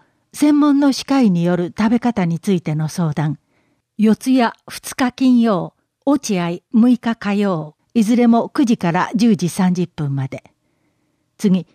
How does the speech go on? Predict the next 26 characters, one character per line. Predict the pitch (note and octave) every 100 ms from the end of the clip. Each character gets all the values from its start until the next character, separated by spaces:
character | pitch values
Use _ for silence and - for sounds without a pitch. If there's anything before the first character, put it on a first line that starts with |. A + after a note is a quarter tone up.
| _
母 | - G#3 B3 C#4+
親 | C#4+ C#4
学 | C4+ C4+ -
級。 | F3+ E3 D#3 _ _ _ -
予 | G#3
約 | G#3 F#3
制、 | - - F3 D#3+ - _ _ _
沐 | A3+ A#3 C#4+
浴 | C#4+ - C4+
安 | - C#4+ A3
産 | G3 E3+
の | F3
た | F3 G3
め | G3
の | G3 E3
実 | F3 E3
習。 | - F#3 E3 D#3+ _ _ -
歯 | D4+
の | B3+ F#3+
健 | A3 G#3+
康 | A3+ G#3+
と | - F#3+ -
食 | G#3+ G3
事 | F3+ F#3
の | E3+
話。 | D3+ D#3+ D#3+ D#3+